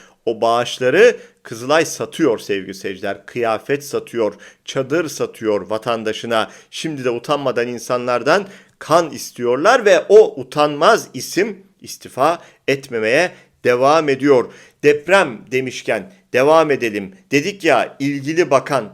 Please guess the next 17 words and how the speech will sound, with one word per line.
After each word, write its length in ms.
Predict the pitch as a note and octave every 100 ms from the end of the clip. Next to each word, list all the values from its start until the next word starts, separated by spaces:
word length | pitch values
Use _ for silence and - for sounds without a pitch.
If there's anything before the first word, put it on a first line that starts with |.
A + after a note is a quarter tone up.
| _
nasıl 340 | C3+ - - E3
bir 120 | D#3+
açıklama 440 | - - - B2
yapmıştı? 720 | A#2+ A2 - B2 - F3+ A3+ - - -
Deprem 420 | E3+ - B2+ G#2+
bölgesinde 560 | A#2+ A2+ G#2+ - A2 G2
hayat 580 | F#2 A#2+ C3 D#3+ - - _ -
normale 600 | B2 A#2 G#2+ A2+ D#3+ B2
döndü. 460 | B2 B2+ C3 A2+ - _ -
Bir 240 | F#3 G3+
gazeteci 720 | D3 D3 G3+ F3 C#3+ F#3 A3+ - _
meslektaşımızın 1080 | B2 C3+ - D3 D3 C3+ D3+ D3+ C#3 D#3+ G2+ - _ _
günlerdir, 960 | B2+ E3 E3+ F3+ G#3 F3+ D3 G#2+ - _
haftalardır 960 | - B2+ B2+ - E3 G#3 G3 A#3 A3 C3+
bölgede 540 | D3+ D#3 C#3+ D#3+ G3+
bulunan, 480 | D3 C#3+ D3 C#3 G2+ - _ -
orada 520 | D3 E3+ C3 G#2 D#2+